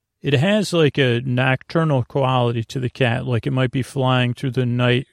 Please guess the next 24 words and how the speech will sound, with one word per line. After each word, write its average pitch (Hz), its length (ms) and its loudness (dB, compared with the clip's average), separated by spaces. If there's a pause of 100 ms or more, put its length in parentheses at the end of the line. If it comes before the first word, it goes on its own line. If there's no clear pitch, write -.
uh, 147 40 -2
you 143 180 -4
know, 117 200 -2
on 113 220 -2
wings 123 400 0
at 139 100 -2
night, 120 540 -2
uh, 123 380 -4 (1300)
but 120 140 -6
very 131 340 4
furry. 123 760 0 (360)
So 165 280 0
popular, 139 720 2
it 156 520 -4
was 120 200 -2
interviewed 127 360 0
by 120 240 0 (120)
Anderson 127 580 -4
Cooper. 131 800 -4 (1700)
Then 139 520 -2
there's 123 240 0
Chemistry 165 640 0
Cat, 120 680 -6
uh, 123 460 0